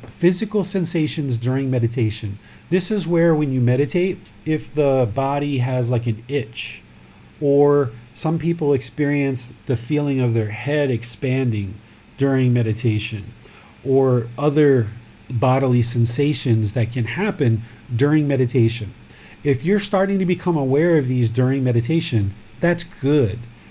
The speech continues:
That's actually good that you're aware of these bodily sensations. Every single last one of them is impermanent. So if you can, don't feel like you need to itch right away.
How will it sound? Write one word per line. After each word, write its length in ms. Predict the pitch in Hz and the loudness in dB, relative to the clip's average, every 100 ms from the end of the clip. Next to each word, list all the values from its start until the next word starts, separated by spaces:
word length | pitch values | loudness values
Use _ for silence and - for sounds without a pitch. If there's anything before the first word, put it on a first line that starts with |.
| - | -4
That's 160 | 156 170 | -2 2
actually 400 | 165 165 156 139 | 2 2 -2 -2
good 320 | 117 156 160 | 2 4 4
that 240 | 139 123 | 2 0
you're 180 | 147 131 | -2 2
aware 720 | 123 110 123 147 139 104 98 - - - | 2 2 2 2 2 2 -2 -8 -20 -4
of 260 | 147 156 143 | 0 2 0
these 180 | 139 | -2
bodily 460 | 117 120 120 117 110 | 2 4 4 2 -2
sensations. 840 | - 113 104 98 95 101 98 - - - - - - | -2 -2 0 -2 -2 -8 -12 -16 -20 -20 -20 -18 2
Every 360 | 156 180 214 202 | 2 4 0 -2
single 380 | 202 196 190 | -2 0 2
last 300 | 170 160 139 | 4 2 0
one 220 | 156 175 180 | 2 2 2
of 160 | 120 | 2
them 360 | 107 98 98 98 - - - | 0 0 -2 -6 -16 -20 -6
is 200 | 156 170 | 0 2
impermanent. 640 | 170 147 - 175 120 95 - - - - - - | 2 0 2 2 2 -2 -8 -18 -20 -20 -20 -14
So 420 | - 156 151 143 - - - - - | 2 6 6 4 -2 -16 -20 -16 0
if 240 | 196 196 | 0 2
you 120 | 185 | -4
can, 600 | 170 - 254 160 110 107 - - - - 120 | -4 -2 2 4 2 2 -4 -20 -20 -10 0
don't 380 | 160 180 202 - | 2 4 2 -2
feel 320 | - 190 190 | -4 2 4
like 300 | 175 165 165 | 4 2 2
you 100 | 156 | -4
need 380 | 147 151 170 170 | -2 0 0 0
to 300 | - 143 131 - | -2 0 -2 -2
itch 400 | 160 160 - - | 0 0 -2 -10
right 260 | 139 127 127 | 0 2 4
away. 420 | 120 117 98 | 4 4 2